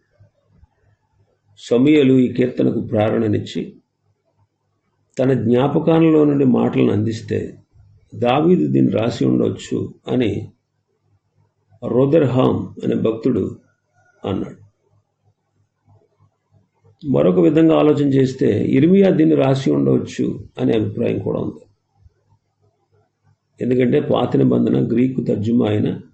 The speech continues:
సెప్టువజెంట్లో ఈ కీర్తన పైభాగంలో బబులోను చెరకు మొదటిగా వెళ్ళిన యెహోనాదాబు కుమారుల గీతము అని రాయబడి ఉందంట. యెహోనాదాబు సంతతి వారే రేకాబీయులు.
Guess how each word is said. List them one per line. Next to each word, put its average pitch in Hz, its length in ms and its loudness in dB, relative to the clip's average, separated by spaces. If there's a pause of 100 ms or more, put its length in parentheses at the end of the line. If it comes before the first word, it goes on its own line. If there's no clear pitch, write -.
(400)
సెప్టువజెంట్లో 117 960 -2 (1300)
ఈ 139 140 0
కీర్తన 180 420 2
పైభాగంలో 139 920 2 (200)
బబులోను 165 680 4
చెరకు 151 680 0 (160)
మొదటిగా 151 520 2
వెళ్ళిన 131 500 2 (1400)
యెహోనాదాబు 139 800 2
కుమారుల 131 500 2
గీతము 110 560 0 (580)
అని 135 140 0
రాయబడి 104 400 0
ఉందంట. - 320 -8 (2250)
యెహోనాదాబు 135 640 2
సంతతి 123 400 -2
వారే 117 280 0
రేకాబీయులు. 104 720 -2